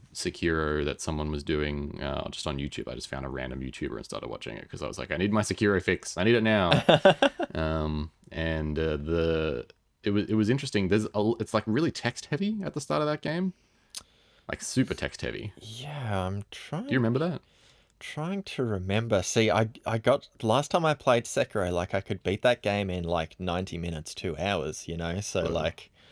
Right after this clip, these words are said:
Speaker 2: I
Speaker 1: Damn
Speaker 2: don't,
Speaker 1: it.
Speaker 2: I don't really remember what the normal experience is like. I'm sure there's,
Speaker 1: <laughs>
Speaker 2: like, plenty of text, but when you're, like, basically just running to the boss battles, you, you
Speaker 1: Yeah,
Speaker 2: do,
Speaker 1: you
Speaker 2: you,
Speaker 1: don't
Speaker 2: you don't
Speaker 1: experience
Speaker 2: soak
Speaker 1: that.
Speaker 2: in any of that. <laughs>
Speaker 1: Yeah,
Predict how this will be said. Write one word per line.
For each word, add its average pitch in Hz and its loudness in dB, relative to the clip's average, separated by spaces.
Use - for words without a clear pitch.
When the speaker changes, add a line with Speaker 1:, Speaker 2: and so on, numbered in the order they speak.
Speaker 2:
I - -4
Speaker 1:
Damn 69 -2
Speaker 2:
don't, 107 6
Speaker 1:
it. - -6
Speaker 2:
I 113 4
don't 127 6
really 127 8
remember 98 4
what 92 2
the 101 2
normal 90 2
experience 104 0
is 127 0
like. 120 4
I'm 107 4
sure 117 6
there's, 131 6
Speaker 1:
<laughs> 113 10
Speaker 2:
like, 104 2
plenty 104 4
of 95 -4
text, - -4
but 87 0
when 98 4
you're, 107 2
like, 87 -2
basically 92 2
just 90 -6
running 85 -2
to - -6
the 87 0
boss 78 0
battles, 57 -2
you, 80 -6
you 85 0
Speaker 1:
Yeah, 104 4
Speaker 2:
do, 110 0
Speaker 1:
you 104 4
Speaker 2:
you, 127 2
Speaker 1:
don't - -6
Speaker 2:
you 117 4
don't 117 8
Speaker 1:
experience - -4
Speaker 2:
soak 113 6
Speaker 1:
that. 104 6
Speaker 2:
in 90 0
any 85 2
of 80 -2
that. 160 4
<laughs> 135 0
Speaker 1:
Yeah, 95 4